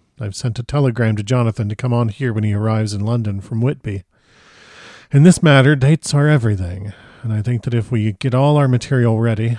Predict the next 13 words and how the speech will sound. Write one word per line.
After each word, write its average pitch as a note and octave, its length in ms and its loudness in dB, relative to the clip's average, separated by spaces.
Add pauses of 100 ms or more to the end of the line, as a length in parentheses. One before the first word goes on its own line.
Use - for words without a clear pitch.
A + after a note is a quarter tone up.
(120)
and G#2+ 140 -4
have G#2 160 -2
every B2 260 0
item A#2+ 300 0
put A2 100 0
in A2 140 0
chronological A2 680 -2
order, G#2 300 -4
we G#2+ 160 -4
shall A2+ 200 -2
have G#2 120 -2
done A#2+ 200 2
much. - 460 -2